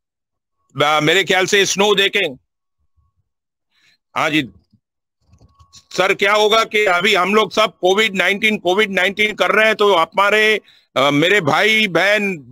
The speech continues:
अ, जयपुर में भी थोड़ा कोविड को भूल जाए और वे Canada का स्नो देख ले। ये देखिए,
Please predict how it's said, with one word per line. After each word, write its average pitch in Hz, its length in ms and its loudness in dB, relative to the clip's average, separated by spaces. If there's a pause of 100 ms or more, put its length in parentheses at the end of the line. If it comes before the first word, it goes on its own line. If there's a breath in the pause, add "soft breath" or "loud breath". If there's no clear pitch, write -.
अ, 135 160 2
जयपुर 165 500 -2
में 214 100 2
भी 220 100 0
थोड़ा 202 480 0
कोविड 180 500 -2
को 214 140 -2
भूल 196 220 2
जाए 220 240 2
और 190 240 2
वे 165 200 0
Canada 196 440 -2
का 196 160 -2
स्नो 202 320 -2
देख 170 220 -2
ले। 113 160 -2 (520 soft breath)
ये 180 80 0
देखिए, 196 400 0